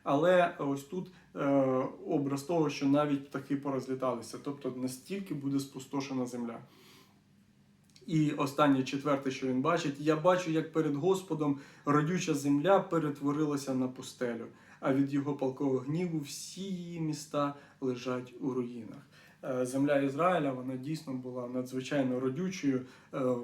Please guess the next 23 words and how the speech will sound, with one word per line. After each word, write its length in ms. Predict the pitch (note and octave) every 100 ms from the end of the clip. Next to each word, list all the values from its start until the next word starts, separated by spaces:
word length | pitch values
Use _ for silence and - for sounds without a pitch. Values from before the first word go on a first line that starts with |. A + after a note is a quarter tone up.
| -
коли 420 | C#3 D3 D3+ C#3 B2+
євреї 440 | C#3 B2+ C#3+ C3+ B2+
вперше 520 | - C3+ C3 B2 A#2+ - - -
прийшли 400 | C3 B2 - C#3
подивитися 680 | C3 B2 C3 C3+ C3 - B2
в 60 |
землю 280 | B2 B2+ B2 A#2+
Ханаан, 460 | - B2+ D3 F#3+ F#3 - - - -
то 100 | C3
вони, 400 | D3 E3 D#3 D#3+
е, 180 | C#3+ C3+
казали 280 | C3+ C3+ C3+
про 160 | C3 C3+
неї, 160 | C3+
що 160 | B2+ -
це 120 | C#3+
земля, 300 | B2+ C3 D3
яка 160 | C3+ C3
тече 320 | - - C3+
молоком 580 | B2 A#2+ A#2+ - C3 C3 -
і 100 | A#2+
медом. 420 | B2+ A#2 A2+ G#2+ - - -
Але, 500 | D3 C3 C#3+ C#3